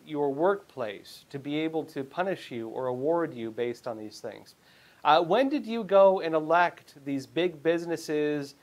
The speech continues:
and corporate shills working together with this giant infrastructure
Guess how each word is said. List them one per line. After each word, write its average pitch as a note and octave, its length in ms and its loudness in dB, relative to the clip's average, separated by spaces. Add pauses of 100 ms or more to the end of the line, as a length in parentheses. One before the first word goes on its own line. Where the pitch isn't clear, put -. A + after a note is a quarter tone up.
(180)
and C3 180 -4
corporate F3+ 540 -2
shills D3+ 640 0
working E3 540 -4
together D#3 420 2
with D3 120 -4
this C3+ 160 -6
giant D#3+ 440 2
infrastructure D3 880 -4